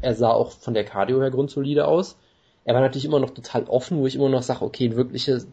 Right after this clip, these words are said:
Top-Gegner können ihn da komplett auseinandernehmen, stand vermutlich. Aber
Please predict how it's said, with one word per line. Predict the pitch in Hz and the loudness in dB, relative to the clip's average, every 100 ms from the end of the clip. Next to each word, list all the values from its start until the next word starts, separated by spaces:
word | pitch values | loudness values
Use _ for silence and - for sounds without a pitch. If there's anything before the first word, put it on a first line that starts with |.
| _ | _
Top-Gegner | - 139 - - 135 139 147 127 | -2 -2 -2 0 0 2 0 0
können | - 139 139 | 2 2 2
ihn | 127 | 0
da | 120 | 0
komplett | - 120 135 | 0 0 0
auseinandernehmen, | 127 120 107 156 190 107 104 101 | 0 -2 0 2 2 0 0 -2
stand | - 95 98 | -6 -6 -6
vermutlich. | - 107 107 - 117 170 - _ - _ _ _ _ | -6 -4 -6 -2 -2 -2 -8 _ -20 _ _ _ _
Aber | 110 117 113 110 | 2 4 4 2